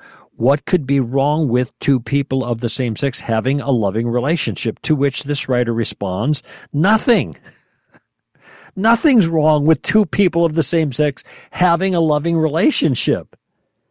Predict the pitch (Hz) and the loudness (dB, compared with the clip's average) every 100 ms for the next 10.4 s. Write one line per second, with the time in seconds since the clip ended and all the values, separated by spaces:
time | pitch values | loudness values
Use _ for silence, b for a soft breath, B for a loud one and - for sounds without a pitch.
0 | _ _ _ _ _ _ _ _ _ _ | _ _ _ _ _ _ _ _ _ _
1 | _ _ _ _ 175 156 165 185 190 165 | _ _ _ _ -2 0 0 0 2 2
2 | 180 165 170 160 185 160 165 170 - 175 | 2 2 2 2 2 4 2 2 0 -2
3 | - 185 180 - 247 330 240 107 - _ | 0 0 0 0 -2 0 0 -2 -8 _
4 | _ _ _ _ _ _ _ _ _ _ | _ _ _ _ _ _ _ _ _ _
5 | 135 143 165 175 156 131 165 135 123 202 | -14 -6 -4 -2 0 0 2 2 2 2
6 | 247 226 117 104 98 110 90 110 85 85 | 2 2 0 0 -2 -4 -4 -6 -6 -6
7 | 104 113 196 - _ _ _ _ _ _ | -2 0 0 -2 _ _ _ _ _ _
8 | _ _ _ _ _ - 139 - 160 151 | _ _ _ _ _ -2 0 2 0 0
9 | 139 - 180 - 226 185 185 131 135 101 | 0 0 0 2 2 4 2 2 2 0
10 | 95 92 113 | -2 -2 -2